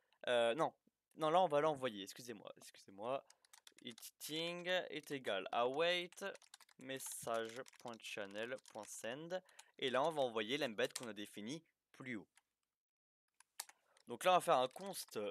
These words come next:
M S G wait est égal à await message.channel.send. Veuillez, hop là, attendez, euh, hop.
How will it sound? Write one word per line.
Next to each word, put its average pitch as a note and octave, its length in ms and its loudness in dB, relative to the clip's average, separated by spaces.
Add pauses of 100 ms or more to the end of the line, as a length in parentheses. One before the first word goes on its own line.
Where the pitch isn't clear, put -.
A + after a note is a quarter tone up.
(280)
M D3+ 200 -2
S C3 100 -2
G A2+ 220 -4
wait E3+ 500 -2 (680)
est G3 220 -6
égal A#2+ 360 2 (380)
à B2+ 120 6
await E3 420 2 (440)
message.channel.send. C#3+ 3000 -4 (1000)
Veuillez, C#3+ 760 -2 (920)
hop E3+ 220 -4
là, G#2+ 200 0
attendez, G2 440 -10
euh, F2 100 -10 (460)
hop. D#3+ 120 -6